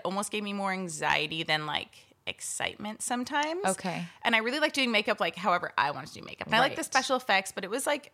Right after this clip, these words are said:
Speaker 1: I don't know, there was just still something blocking me. And I was like, "I don't know, I don't know." Like, so many people told me to do it. And I was like, "I don't know. I just like doing it for fun, I think." And then
Speaker 2: Mm.
Speaker 1: started bartending and serving, 'cause when you're living close to Vancouver, that's kind of how to afford that lifestyle.
Speaker 2: Yeah.
Speaker 1: And honestly, like, I had a lot of fun serving and bartending, and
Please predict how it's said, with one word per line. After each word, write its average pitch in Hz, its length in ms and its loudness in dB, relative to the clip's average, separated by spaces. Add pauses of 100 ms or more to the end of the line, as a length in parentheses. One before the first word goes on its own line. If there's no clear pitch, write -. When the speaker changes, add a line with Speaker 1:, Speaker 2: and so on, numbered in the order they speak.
(120)
Speaker 1:
I 190 60 -6
don't 226 120 -2
know, 247 100 -2
there - 80 -6
was 175 120 -6
just 175 120 -4
still 160 160 -4
something 180 260 -4
blocking 185 320 4
me. 165 60 -6
And 156 80 -6
I 151 40 -4
was 156 80 -4
like, 156 160 -4
"I 180 80 8
don't 180 120 2
know, 165 180 2
I 160 120 0
don't 175 100 2
know." 156 200 0
Like, 156 140 -2
so - 80 -4
many 214 140 0
people 196 160 0
told 185 160 -2
me 165 60 2
to 156 60 0
do 156 60 4
it. 151 40 4
And - 80 -4
I - 20 -2
was - 80 -6
like, - 160 -18
"I 247 120 8
don't 226 100 6
know. 202 40 6
I 190 80 6
just 254 100 0
like 269 120 2
doing 220 160 2
it 208 80 -2
for 220 100 -2
fun, 147 220 2
I 160 100 0
think." 160 380 0
And 165 220 -8 (260)
then 175 340 2
Speaker 2:
Mm. 170 40 0
Speaker 1:
started 185 220 4
bartending 165 280 0
and 156 100 -6
serving, 160 280 -2
'cause 165 200 -6
when 156 80 -8
you're 151 120 -4
living 151 260 -6
close - 240 -8
to - 80 -12
Vancouver, 151 500 -2
that's - 300 -6
kind 151 220 -2
of 143 300 -6
how - 160 -6
to 185 100 0
afford 143 340 -4
that 143 160 2
lifestyle. 247 560 4
Speaker 2:
Yeah. 320 100 2 (520)
Speaker 1:
And 214 160 6
honestly, 202 300 4 (200)
like, 494 180 2
I - 40 -4
had 453 240 4
a 233 40 -2
lot - 180 4
of - 80 2
fun 147 260 2
serving 147 280 -2
and 143 100 -6
bartending, 139 640 -4
and 160 460 4